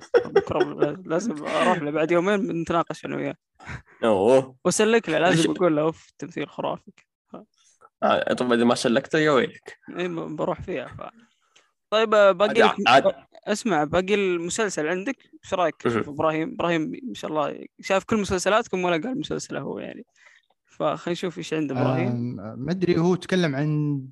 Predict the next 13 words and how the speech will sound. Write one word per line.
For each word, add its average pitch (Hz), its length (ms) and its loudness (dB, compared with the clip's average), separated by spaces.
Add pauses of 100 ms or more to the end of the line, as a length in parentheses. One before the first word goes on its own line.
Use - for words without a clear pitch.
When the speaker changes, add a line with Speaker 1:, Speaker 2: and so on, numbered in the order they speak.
(140)
Speaker 3:
آه، 120 340 -6
دي 131 840 -2
بي، 131 200 0
صح؟ 165 320 -4 (280)
Speaker 1:
إيه. 147 80 4
Speaker 3:
أبغى 208 160 8
Speaker 2:
دي 175 60 10
بي 131 140 6
Speaker 3:
يتكلم 214 160 4
Speaker 2:
الكوري. 127 260 4
Speaker 3:
عن، 156 200 -2
آه، 135 400 -4
دي 135 280 -8